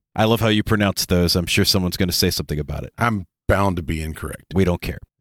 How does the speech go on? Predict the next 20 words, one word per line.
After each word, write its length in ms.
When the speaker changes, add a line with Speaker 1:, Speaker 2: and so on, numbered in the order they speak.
Speaker 1:
Other 200
branches 560
also 380
had 220
color 260
pools 360
to 360
various 580
other 240
realms, 400
particularly 680
if 140
you're 80
using 460
this 260
as 200
your 100
main 340
transitive 600
plane. 300